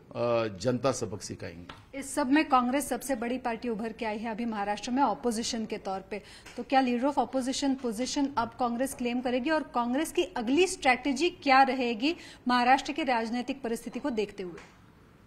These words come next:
Speaker 1: देखो, अपोजिशन लीडर तो आज स्पीकर ने भी कहा है, और वो एक प्रोसेस है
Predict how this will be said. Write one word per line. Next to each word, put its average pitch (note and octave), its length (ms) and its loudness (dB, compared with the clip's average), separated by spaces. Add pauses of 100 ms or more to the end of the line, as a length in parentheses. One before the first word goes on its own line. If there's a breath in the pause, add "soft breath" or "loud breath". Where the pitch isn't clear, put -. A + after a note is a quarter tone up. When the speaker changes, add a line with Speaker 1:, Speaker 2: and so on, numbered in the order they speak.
(440)
Speaker 1:
देखो, D#3+ 160 0
अपोजिशन D3+ 680 2
लीडर C#3 260 4
तो C3 320 0
आज A#2+ 220 -4
स्पीकर C3 360 0
ने C3+ 100 2
भी B2 160 2
कहा A2 260 -2
है, D#3+ 100 0
और D3 80 0
वो B2+ 300 -2
एक A#2 400 -4
प्रोसेस A#2 640 0
है D3 80 0